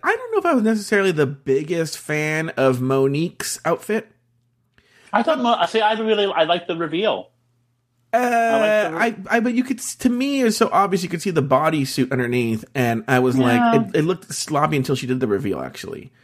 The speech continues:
Speaker 2: Um, I, I, I, you know, I, I didn't hate it. I actually,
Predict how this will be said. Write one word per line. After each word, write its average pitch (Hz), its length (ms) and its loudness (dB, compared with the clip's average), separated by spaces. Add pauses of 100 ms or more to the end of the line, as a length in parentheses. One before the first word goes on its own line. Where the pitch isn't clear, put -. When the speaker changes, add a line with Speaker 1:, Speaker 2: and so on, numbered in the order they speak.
(600)
Speaker 2:
Um, 185 320 2
I, 202 180 4
I, 196 120 0 (240)
I, 185 140 0
you 185 140 2
know, 196 100 2
I, 185 420 0 (760)
I 175 80 -6
didn't 220 300 -2
hate 208 300 -2
it. 110 140 0
I 139 140 2
actually, 190 400 -2